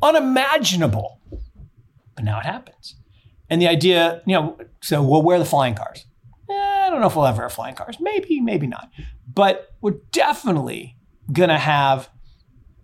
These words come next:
bigger, better, faster, stronger, more efficient, uh, you know, airplanes. Who would have thought supersonic travel was possible a hundred years ago, right?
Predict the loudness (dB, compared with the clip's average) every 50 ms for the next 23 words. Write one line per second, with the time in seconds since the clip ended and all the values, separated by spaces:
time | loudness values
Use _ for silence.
0 | _ -20 _ _ _ -20 _ _ _ 0 2 2 4 4 4 4 4 2 2 2
1 | 2 2 2 0 0 -4 -8 -8 -8 -2 0 0 0 0 0 -2 -2 -4 -4 -4
2 | -8 -12 _ -6 -2 0 2 2 0 -2 -2 -4 -4 -4 -4 -4 -4 -6 -8 -8
3 | -10 -12 _ _ _ _ _ _ _ -14 -12 -10 -8 -8 -8 -8 -8 -10 -12 -12
4 | -14 -16 -18 _ -10 -8 -8 -8 -10 _ _ _ _ -2 -2 -2 -2 -6 -14 -12
5 | -8 -4 -4 -2 -2 -2 -2 -2 -4 -4 -4 -4 -2 -2 0 0 0 0 -2 -2
6 | -2 0 0 0 0 0 -4 -8 -10 -10 -6 -2 -2 0 0 -2 -4 -6 -16 -20
7 | _ _ _ _ _ _ _ _ _ _ _ _ -16 -10 -10 -10 -8 -8 -10 -10
8 | -10 -10 -16 -18 -20 _ _ _ -20 _ _ _ _ _ _ -16 -8 -4 -2 -2
9 | -2 -2 -4 -8 -12 -16 -18 _ -20 -20 _ _ _ _ _ _ _ _ _ -12
10 | -6 -4 -2 -2 -4